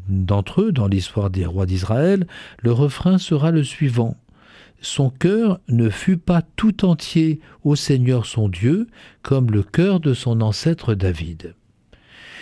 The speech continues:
Dieu est moins attentif à nos faiblesses passagères, même graves,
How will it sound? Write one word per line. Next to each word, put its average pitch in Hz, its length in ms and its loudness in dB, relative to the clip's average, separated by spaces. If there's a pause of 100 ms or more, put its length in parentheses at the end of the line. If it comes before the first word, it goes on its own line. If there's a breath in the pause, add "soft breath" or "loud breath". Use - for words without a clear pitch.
(160 loud breath)
Dieu 165 220 4
est 147 60 2
moins 165 260 2
attentif 165 520 2
à 151 60 2
nos 117 160 2
faiblesses 131 520 0
passagères, 120 680 0
même 110 280 0
graves, 180 460 0